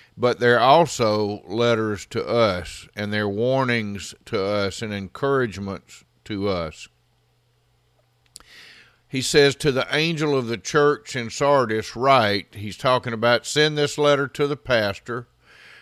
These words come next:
Th-, these words are all in red because this is Jesus speaking to John, the Apostle John, who was living in exile on the island of Patmos at the time of this revelation.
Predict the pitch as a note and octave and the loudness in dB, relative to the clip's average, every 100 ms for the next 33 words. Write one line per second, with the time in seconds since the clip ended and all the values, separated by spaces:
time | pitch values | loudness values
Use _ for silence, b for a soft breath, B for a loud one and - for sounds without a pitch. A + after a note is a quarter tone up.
0 | B - A#2 F2 A#2+ A#2+ A2+ C#3 D3 C#3 | B -6 -6 -2 -2 -2 -2 2 4 2
1 | A2 A2+ G#2+ B2+ C3 C3+ C3+ C3 A#2 C#3 | 0 -4 2 4 4 2 -2 -4 2 4
2 | D#3 C3+ B2 G#2+ A2+ - A#2 G2+ C3 B2 | 4 4 2 -2 -6 -4 -4 -2 -4 -2
3 | B2+ G#2 - C3+ D#3+ C#3 G2+ G#2+ G#2+ - | -6 -6 -6 -4 -2 -2 -2 -2 -4 -8
4 | - D3+ D3 - C3+ B2 A2+ C3 A#2+ G2 | -4 -4 -4 -8 -8 -8 -10 -8 -8 -4
5 | C3+ C3+ A#2 G#2 G2+ G2+ - C3 B2+ - | -2 0 0 -2 -4 -6 0 2 2 -2
6 | A#2+ F#2+ C#3 C#3+ A#2+ G#2+ G2+ A2+ G#2+ F#2 | -8 -4 0 2 0 0 -2 -4 -4 -2
7 | B2+ C3+ B2+ A2 B B B B - A#2+ | 0 0 -2 -10 B B B B -6 -2
8 | A#2 A2 G#2+ - C3+ D3 - C3+ A#2 A2 | -2 -2 -6 -2 0 0 0 2 4 4
9 | G#2+ G#2+ G#2 D2 A#2+ C3 C3+ B2 A#2 G2+ | 2 -2 -6 -4 0 2 2 0 -2 -4
10 | - - D#3+ - G2 F#2 - - - G#2+ | -4 0 2 0 -8 -10 -12 -10 -8 -6
11 | - G#2+ - C#3 B2 A2+ G#2 G#2 F#2 A2 | -6 -8 -4 -4 -2 -2 -4 -6 -6 -6
12 | G#2+ - A#2+ A#2 G2+ G#2 B2 B2 - F2 | -6 -4 -2 0 -2 0 0 0 -4 -12
13 | E2 | -14